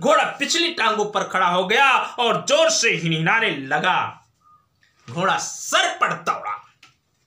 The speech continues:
और जब घोड़ा सर पर दौड़ने लगा तो मैं घोड़े से नीचे गिर गया। घोड़ा तेज भागने लगा।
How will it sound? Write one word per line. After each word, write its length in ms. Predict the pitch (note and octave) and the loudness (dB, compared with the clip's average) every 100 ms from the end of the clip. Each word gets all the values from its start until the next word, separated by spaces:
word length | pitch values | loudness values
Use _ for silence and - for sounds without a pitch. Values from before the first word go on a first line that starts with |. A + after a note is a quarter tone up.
| _ _ _ _ _ _ _ _ - - | _ _ _ _ _ _ _ _ -8 2
और 300 | D4+ E4 F#3+ | 4 4 2
जब 200 | C4 F3 | -2 0
घोड़ा 260 | A#3 C4+ | 2 2
सर 380 | B3+ - D#4+ D#4+ | 0 0 0 0
पर 140 | C#4+ F#3 | -2 -2
दौड़ने 460 | A3 A3+ G#3+ G3+ | 0 0 0 -2
लगा 600 | F3 F#3+ D4 B3 D3 - _ _ _ _ | 0 2 2 2 0 -6 _ _ _ _
तो 60 | D3 | -14
मैं 460 | C#3+ D#3+ A3 A#3 E3 | -6 0 0 0 -4
घोड़े 280 | D3+ D3+ | -8 -6
से 200 | D3 - | -6 -8
नीचे 540 | A#2 G2+ A2+ E3 - G#3 | -8 -10 -10 -6 -2 0
गिर 180 | E3+ D#3+ | 0 0
गया। 580 | E3 F3+ E3 B2+ - - C3+ | 0 2 4 2 -4 -18 -8
घोड़ा 280 | D3 C#3+ C3 | 0 2 0
तेज 500 | - A#3+ A3 D#3 E3 | -2 0 0 0 0
भागने 440 | D3+ D3+ D#3 D#3+ | 0 0 -2 -4
लगा। 640 | D#3 D#3+ A3 A3+ F3+ - | -2 2 4 6 2 -4